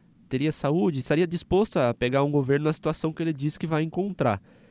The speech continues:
E a gente tem que lembrar que o, o Requião, no-, nos últimos anos, até pelo fato de estar no Senado, é natural que ele tenha se dedicado muito mais aos temas nacionais, a,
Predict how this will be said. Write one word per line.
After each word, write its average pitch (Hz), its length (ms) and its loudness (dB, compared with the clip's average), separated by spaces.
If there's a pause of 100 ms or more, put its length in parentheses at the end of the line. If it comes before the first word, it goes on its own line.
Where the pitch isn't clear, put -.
(120)
E - 60 -4
a - 20 0
gente 147 100 -4
tem 208 100 2
que 208 100 -6
lembrar 143 300 2
que - 120 -6
o, 120 60 0
o 120 180 -2
Requião, 131 400 0
no-, 113 180 -2
nos 113 240 -2
últimos 123 420 -2
anos, 139 440 0
até - 200 -4
pelo 143 200 -4
fato - 240 -6
de - 60 -10
estar - 280 -2
no 113 80 -4
Senado, 127 480 -2 (240)
é 110 80 -6
natural 127 460 4
que 180 220 -6 (180)
ele 139 160 2
tenha 151 160 0
se - 80 -8
dedicado 165 440 0
muito 185 360 -2
mais 151 360 2
aos 131 160 -2
temas 156 300 -2
nacionais, 151 760 -2 (120)
a, 87 460 -4